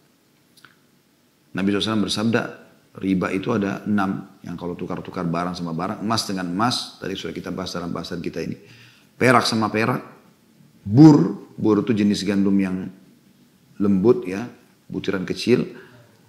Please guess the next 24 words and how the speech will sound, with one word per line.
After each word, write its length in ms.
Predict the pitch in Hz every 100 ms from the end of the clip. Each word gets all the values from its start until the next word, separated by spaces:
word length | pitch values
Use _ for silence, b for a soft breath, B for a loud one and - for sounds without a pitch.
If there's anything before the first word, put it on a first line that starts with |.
| - -
dengan 320 | 117 113 107 123
bur, 480 | 151 - - -
syair, 560 | - - 127 117 139 165 - - - - - -
ya 160 | 87 90
bijinya 400 | 90 95 104 107
lebih 240 | 95 92
besar, 320 | - - 120 -
gandum 400 | 95 95 98 95
juga, 240 | 95 -
dengan 320 | 95 95 98
syair, 480 | - 95 107 135 - B B B
kurma 320 | 160 165 139
dengan 320 | 120 113 110 104
kurma, 560 | 127 143 165 - - -
garam 400 | 104 110 127 139
dengan 320 | 117 110 107
garam, 640 | 107 113 147 160 151 - -
harus 400 | - 165 196 -
sama 400 | - 117 101 87
timbangannya, 720 | 90 85 82 78 78 104 - - b b b b -
serah 400 | - - 143 127
terima 400 | - 120 127 117
di 80 | -
tempat, 480 | 95 90 98 139